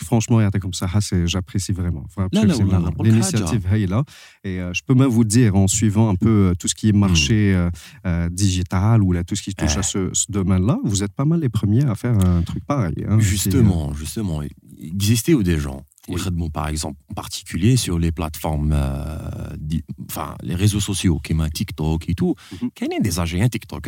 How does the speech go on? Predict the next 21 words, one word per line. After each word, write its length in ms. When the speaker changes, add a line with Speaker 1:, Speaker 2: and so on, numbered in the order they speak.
Speaker 2:
اللي 100
نعرفوهم, 640
كاينين 320
des 80
youtubeurs, 580
كاينين. 360
Mais, 340
euh, 640
je 100
pense, 320
بالك، 300
هاد 260
العفسة، 480
c'est 240
قصرية 280
بودكاست. 540
Je 60
pense 100
que 480
حاجة 240
الأولانية، 800